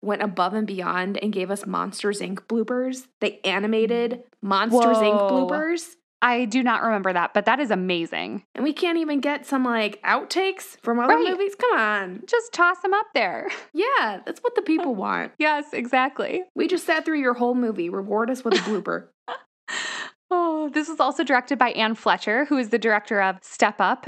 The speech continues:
Speaker 2: Twenty-seven Dresses, The Proposal, Dumplin', has a lot of amazing movies to her name.
Speaker 1: And this was Reese's fourth time producing and Sophia's first time producing.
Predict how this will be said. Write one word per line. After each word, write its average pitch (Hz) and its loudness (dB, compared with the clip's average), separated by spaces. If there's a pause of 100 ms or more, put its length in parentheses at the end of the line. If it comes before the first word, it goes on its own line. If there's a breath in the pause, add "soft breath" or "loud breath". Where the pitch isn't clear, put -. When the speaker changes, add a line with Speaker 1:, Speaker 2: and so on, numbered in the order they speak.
(120)
Speaker 2:
Twenty-seven 220 0
Dresses, 196 0
The 220 -2
Proposal, 190 0
Dumplin', 196 0 (340 loud breath)
has 226 2
a 208 4
lot 220 2
of 190 -6
amazing 185 0
movies 165 -4
to 220 -10
her 202 -8
name. 107 -2 (160)
Speaker 1:
And 247 2
this 233 -2
was 214 0
Reese's 254 0
fourth 226 -2
time 214 0
producing 208 -2 (140)
and 196 0
Sophia's 208 -2
first 208 0
time 175 -2
producing. - -6